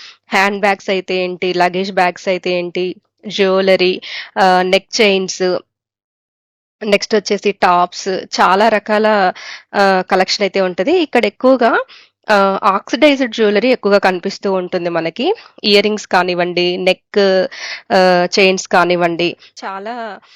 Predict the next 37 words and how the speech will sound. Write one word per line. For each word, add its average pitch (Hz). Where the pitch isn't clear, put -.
ఆ, 214
ట్రెండీగా 220
ఉంటది. 233
కలెక్షన్ 220
అయితే 214
చాలా 202
చాలా 208
బాగుంటది. 190
So 277
టాప్స్ 220
కూడా 220
ఉంటాయన్నమాట. 185
ఆ, 247
నేనేంటంటే 277
మండే 214
రోజు 269
ఫోర్ 262
థర్టీకే 294
వెళ్ళాను 190
ఈవినింగ్, 190
అందుకే 247
షాప్స్ 214
కూడా 254
కొన్ని 220
అన్నీ 202
ఓపెన్ 220
చేయలేదు. 185
యాక్చువల్‌గా 226
నేను 220
వేరే 226
వర్క్ 208
మీద 226
వచ్చాను, 214
అనుకోకుండా 277
షూట్ 226
చేశానన్నమాట 190
ఇది. 185